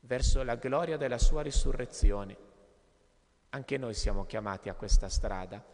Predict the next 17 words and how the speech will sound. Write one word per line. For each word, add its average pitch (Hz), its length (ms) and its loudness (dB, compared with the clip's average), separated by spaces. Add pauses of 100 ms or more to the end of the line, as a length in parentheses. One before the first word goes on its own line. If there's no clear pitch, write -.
(220)
allora 139 340 -2
lasciamo 104 600 2 (240)
che 107 120 -8
lo 107 100 -4
Spirito 165 640 0
ci - 120 -10
suggerisca 113 880 -4 (380)
cosa - 1040 -6
abbandonare, 110 1000 -6 (220)
dove 139 280 0
rinascere 175 680 -2
per - 420 -8
poter 127 280 -4
seguire 101 840 -4
il 127 100 -10
nostro 131 420 -4
Maestro 131 680 0